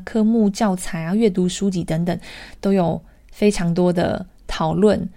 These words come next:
那也跟历史、意识形态、个人权益有很大的关系。所以近几年这个亲师学校三方的沟通，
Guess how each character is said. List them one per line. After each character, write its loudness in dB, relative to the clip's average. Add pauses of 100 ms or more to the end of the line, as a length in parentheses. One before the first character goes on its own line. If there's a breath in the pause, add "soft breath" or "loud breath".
那 4
也 6
跟 4
历 4
史、 -4
意 2
识 0
形 -2
态、 -2
个 0
人 2
权 -4
益 -2 (420 loud breath)
有 4
很 -4
大 0
的 -4
关 -4
系。 -8
所 -2
以 4
近 2
几 -6
年 -4
这 -8
个 -6
亲 2
师 0
学 -2
校 -4
三 -4
方 -4
的 -4
沟 -2
通， -4